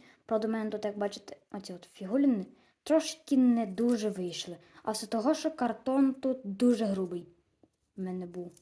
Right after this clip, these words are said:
Я використовував дуже грубий картон. Покладемо їх отут. Отако. Наступний у нас йде,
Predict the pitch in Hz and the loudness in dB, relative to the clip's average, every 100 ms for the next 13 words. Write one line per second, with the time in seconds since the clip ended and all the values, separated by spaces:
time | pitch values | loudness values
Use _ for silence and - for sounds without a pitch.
0 | _ - 208 202 196 - 240 220 196 196 | _ -12 -10 -10 -10 -6 -4 -2 -2 -2
1 | 196 190 190 190 180 160 - _ _ _ | -2 -6 -8 -10 -12 -16 -20 _ _ _
2 | - 214 226 214 190 185 - - - _ | -4 0 0 0 -6 -10 -16 -18 -20 _
3 | _ _ _ - _ _ _ _ _ 196 | _ _ _ -20 _ _ _ _ _ -20
4 | 190 196 196 _ _ _ _ _ _ _ | -20 -20 -20 _ _ _ _ _ _ _
5 | _ _ - 262 294 262 - - 330 320 | _ _ -4 -2 -2 -4 -12 -6 -2 0
6 | 330 349 349 359 370 - - - - - | 2 2 4 2 0 -4 -14 -20 -20 -14
7 | 254 240 214 294 294 | -6 0 6 6 6